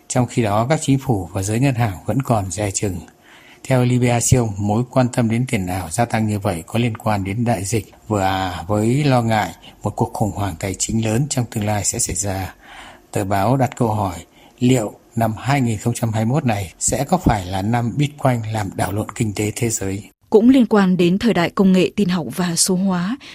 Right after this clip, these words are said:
Speaker 2: trở lại với sự kiện từ hôm qua, nhiều cơ sở bệnh viện Pháp bị tấn công tin học ồ ạt làm tê liệt.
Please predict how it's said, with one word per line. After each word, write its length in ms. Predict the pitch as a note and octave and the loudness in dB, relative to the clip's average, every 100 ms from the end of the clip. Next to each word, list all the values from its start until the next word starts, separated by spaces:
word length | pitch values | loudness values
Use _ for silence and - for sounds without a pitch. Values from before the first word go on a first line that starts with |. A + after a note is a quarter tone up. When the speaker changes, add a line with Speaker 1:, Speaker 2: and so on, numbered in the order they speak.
| - | -4
Speaker 2:
trở 140 | - | 4
lại 200 | G3+ G3 | 6 6
với 200 | - F#3+ | 2 0
sự 140 | G#3 - | 0 0
kiện 240 | - G3 | 4 2
từ 120 | - | 4
hôm 220 | F3+ F3 F3+ | 0 0 -2
qua, 400 | - F#3 F3+ D#3+ - - - | 0 0 0 -6 -12 -16 2
nhiều 240 | G3+ F#3+ | 6 6
cơ 140 | - | 6
sở 160 | A3 F#3 | 0 2
bệnh 140 | E3 | 0
viện 160 | D#3 F#3+ | 0 -2
Pháp 300 | - - F4 | -2 -8 -4
bị 140 | F#3 - | -4 -2
tấn 180 | F3 | 0
công 260 | F3+ G3+ F3+ | 2 4 4
tin 180 | E3+ F#3 | 2 0
học 200 | E3 F3 | 0 -6
ồ 200 | - F3 | 0 2
ạt 280 | E3 F3+ D#3+ | 2 -2 -4
làm 260 | F3 E3+ | -4 -4
tê 200 | - F#3+ | 0 2
liệt. 200 | F3 F3 | 4 2